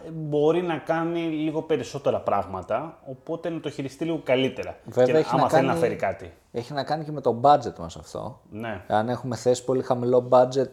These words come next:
Speaker 2: δυσκολεύεται λίγο
Speaker 1: Μμμ.
Speaker 2: οι αυτοματοποιημένες στρατηγικές να δουλέψουνε.
Speaker 1: Ένας παράγοντας βέβαια που δουλεύει το D S A πολλές φορές, σε πάρα πολλά account, είναι το, και το γεγονός ότι άμα έχεις ένα D S A all web pages, χωρίς negative,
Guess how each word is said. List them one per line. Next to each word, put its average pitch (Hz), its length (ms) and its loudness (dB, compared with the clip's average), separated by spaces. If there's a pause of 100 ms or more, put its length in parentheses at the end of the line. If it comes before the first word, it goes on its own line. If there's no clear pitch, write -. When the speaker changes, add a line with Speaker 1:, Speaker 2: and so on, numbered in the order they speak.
Speaker 2:
δυσκολεύεται 113 760 2
λίγο 95 540 2
Speaker 1:
Μμμ. 98 80 -14 (160)
Speaker 2:
οι 110 100 -2
αυτοματοποιημένες 104 880 -2
στρατηγικές 95 460 -4
να 95 100 -6
δουλέψουνε. 92 580 -6 (560)
Speaker 1:
Ένας 202 240 -6
παράγοντας 208 300 2
βέβαια 202 160 4
που 165 120 -2
δουλεύει 127 280 2
το 127 120 0
D 110 120 2 (100)
S 110 100 0
A 107 60 -4
πολλές 95 260 -6
φορές, 151 320 -8
σε - 180 -6
πάρα 139 280 6
πολλά 90 280 -4
account, 202 300 -2
είναι 214 160 -6
το, 190 100 -6
και 147 160 -4
το 123 80 -6
γεγονός 143 360 -4
ότι 160 240 -6
άμα 156 220 -4
έχεις 156 180 -6
ένα 110 460 -4 (540)
D - 20 -10
S 131 260 -2
A 104 280 -4 (100)
all 113 360 0
web 107 180 -6
pages, 107 540 -6 (640)
χωρίς 98 300 -8
negative, 90 340 -10